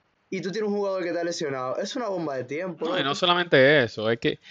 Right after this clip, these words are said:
Speaker 2: las otras lesiones, la gente dice, "Bueno, pero la lesión que sacó a Joe Burrow no fue la de la pantorrilla, so, nada se hubiese arreglado con que él, con que a él lo hubiesen sentado y él se hubiese sanado de la pantorrilla". Pero en primer lugar, ellos perdieron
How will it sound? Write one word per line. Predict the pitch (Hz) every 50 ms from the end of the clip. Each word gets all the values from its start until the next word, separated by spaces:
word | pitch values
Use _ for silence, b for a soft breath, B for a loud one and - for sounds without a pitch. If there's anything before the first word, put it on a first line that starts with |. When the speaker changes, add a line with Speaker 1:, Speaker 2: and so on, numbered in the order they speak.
| B B B B _ -
Speaker 2:
las | 127 127 127 120 - 147
otras | 139 - 170 175
lesiones, | 170 151 - 147 135 123 104
la | 87 120 123
gente | 135 135 156
dice, | 147 139 143
"Bueno, | 135 151 180 175 147 123 113
pero | 123 117 117 110
la | 98 104 117 120
lesión | 120 117 110 - 139 143 151
que | 165
sacó | - 151 - - 139
a |
Joe | 139 135
Burrow | 123 117 120 120 120 120 117
no | 110 107 104
fue | - - 120
la | 117 113
de | 110
la | 107 101
pantorrilla, | - 107 101 - 98 98 113 120 117 107 98 95 95
so, | - - 101 92 92 - -
nada | 104 107 117 123 131 127
se | - 131
hubiese | 117 113 110 - 113
arreglado | 107 107 98 104 104 104 101 101 98
con | - 104 98 95
que | - 98 98
él, | 95 95 90 85 b b b b b b b b b b _ _ _ _ _ _ _ _ _ _
con | - - 120 117 101
que | - 113
a | 104 104
él | 107 110
lo | 107 104
hubiesen | 107 101 117 110
sentado | 101 113 107 95 - 104 104 98
y | 95
él | 92 90
se | - 113
hubiese | 95 87 - 107
sanado | - - - 95 87 85 87
de | 87
la | 90
pantorrilla". | - 95 90 92 92 98 104 92 95 104
Pero | - - 117 117
en | 104
primer | - 131 131 127 131
lugar, | 143 156 151 127 110 104 - - -
ellos | 117 113 113 131 139
perdieron | 143 127 107 107 95 92 87 87 87